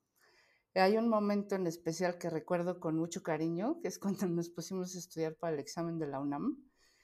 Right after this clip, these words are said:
porque en ese entonces, o hacías el examen de la unam o hacías el del poli, nada de que examen único ni la chingada.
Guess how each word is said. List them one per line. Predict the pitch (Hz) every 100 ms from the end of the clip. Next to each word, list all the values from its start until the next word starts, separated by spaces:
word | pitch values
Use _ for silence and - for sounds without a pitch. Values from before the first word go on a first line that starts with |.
| _ _ -
porque | 131 -
en | 143
ese | 156 220
entonces, | 240 233 196 202 220 - -
o | 139 135
hacías | 135 156 240 330
el | 294
examen | 247 247 247
de | 214
la | 165
unam | 156 185 247
o | -
hacías | 131 170 233 226
el | 202
del | 185 185
poli, | 208 190 147
nada | 156 165 175
de | 143 139
que | -
examen | 139 - 160 151 147
único | 175 196 196 -
ni | 143
la | 143 131
chingada. | - 127 117